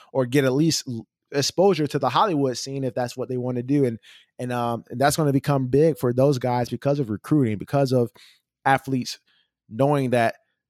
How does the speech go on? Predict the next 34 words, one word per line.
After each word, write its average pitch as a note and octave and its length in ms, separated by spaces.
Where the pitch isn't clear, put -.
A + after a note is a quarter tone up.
"Well, B2+ 240
I B2 140
can F#3 120
go E3 140
to C#3+ 80
U D3 200
S B2+ 140
C. D3+ 300
It A#2 60
might C#3+ 200
not C3+ 180
be C3 380
the A#2+ 80
same, C3 380
you D3 80
know, G#2 260
degree C3 460
when B2+ 160
I A#2+ 100
step C3 340
in B2+ 80
a A2 60
boardroom C3 480
at A2 120
Stanford C3 640
or, A#2 460
you C3 100
know, A2+ 200
uh, G#2+ 200
U C3+ 160
C C3+ 160
L A#2+ 200
A, D#3+ 180
but A#2 300